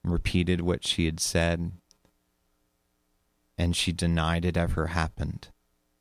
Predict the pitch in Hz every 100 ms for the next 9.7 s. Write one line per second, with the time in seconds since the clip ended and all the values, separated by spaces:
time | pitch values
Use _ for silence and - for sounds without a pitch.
0 | _ _ _ _ _ _ _ _ _ _
1 | _ _ _ _ _ _ _ _ _ -
2 | 107 - 113 - 113 104 - 104 98 98
3 | 92 90 - 90 90 87 87 85 85 82
4 | 85 85 90 87 85 90 90 90 90 90
5 | 90 85 85 - 87 85 90 - 87 85
6 | - - - - _ _ _ - - _
7 | _ _ _ _ _ _ - - 101 92
8 | - - 104 101 98 92 90 85 - 90
9 | 87 - - 87 85 82 82